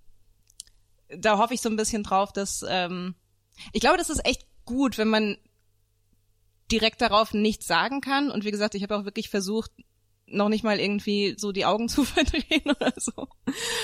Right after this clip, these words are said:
Und ich habe so ein bisschen die Hoffnung, dass dadurch das so ein bisschen, ähm,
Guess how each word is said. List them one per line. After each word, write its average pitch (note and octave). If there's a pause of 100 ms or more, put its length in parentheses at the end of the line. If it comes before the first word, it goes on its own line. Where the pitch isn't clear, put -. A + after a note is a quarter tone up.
(140)
Und A3
ich G#3
habe A#3
so -
ein A3+
bisschen A3+
die G#3+
Hoffnung, G#3+
dass G3+
dadurch G3+
das G3
so G3
ein F#3+
bisschen, F#3+
ähm, F3+